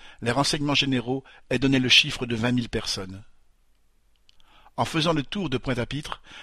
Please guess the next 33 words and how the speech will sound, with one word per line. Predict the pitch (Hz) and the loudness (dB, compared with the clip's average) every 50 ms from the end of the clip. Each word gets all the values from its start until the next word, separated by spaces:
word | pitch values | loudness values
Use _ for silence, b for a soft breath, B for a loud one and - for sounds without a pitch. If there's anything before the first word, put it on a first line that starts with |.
| B B | B B
la | 120 127 | -4 -2
tête | - - - 180 156 | 0 0 0 0 0
du | 143 147 131 | -2 -2 0
cortège | - 139 - - - 151 160 156 160 156 - - | 0 -2 0 0 2 2 2 2 0 -2 -4 -4
rejoignait | 123 120 131 127 139 127 131 131 | -2 -2 0 0 0 0 2 0
la | 123 113 | 0 0
queue. | - - - 101 98 - - - - - _ _ _ B B B B B B B | -2 -4 -10 -10 -12 -14 -18 -20 -20 -20 _ _ _ B B B B B B B
La | 123 127 | 2 4
manifestation | 139 143 156 139 - 160 - - 151 147 - - - 175 - | 4 4 4 2 0 -2 0 0 2 2 2 2 0 -2 -4
a | - 127 | -6 -4
commencé | - 139 131 139 139 131 - 170 | -2 -2 0 0 0 0 -2 -2
sur | 160 - 127 | -4 -2 -2
la | 123 113 | -2 -2
place | - - 147 151 131 | 0 0 0 0 0
de | 131 135 | 0 0
la | 127 123 | 2 2
mairie, | 127 123 113 117 123 131 - B B B B | 2 0 0 -2 -6 -8 -10 B B B B
noire | B 123 131 147 147 131 | B 2 4 6 4 4
de | 127 127 | 4 2
monde, | 123 123 120 127 131 143 135 B B B B B | 2 2 0 0 -2 -4 -8 B B B B B
et | 123 127 | 0 2
a | 127 | 2
défilé | 123 143 131 - - 170 160 180 160 | 2 0 -2 -2 -4 -4 -2 0 0
dans | 143 123 | 2 2
les | 127 120 | 0 0
rues | 131 156 | -2 -4
de | 131 120 | -4 -4
Pointe-à-Pitre | - - 139 127 131 120 - 135 143 - - - - - | -4 -2 -2 -2 -2 -4 -4 -6 -8 -6 -8 -8 -6 -6
et | 135 | -4
de | 117 123 | -2 0
sa | - - 127 | 0 0 0
périphérie | - - 123 123 131 - - 131 117 123 - | 0 -2 -2 -2 -4 -6 -6 -6 -6 -6 -6
proche, | - - 117 120 - - - - | -4 -4 0 4 4 4 4 4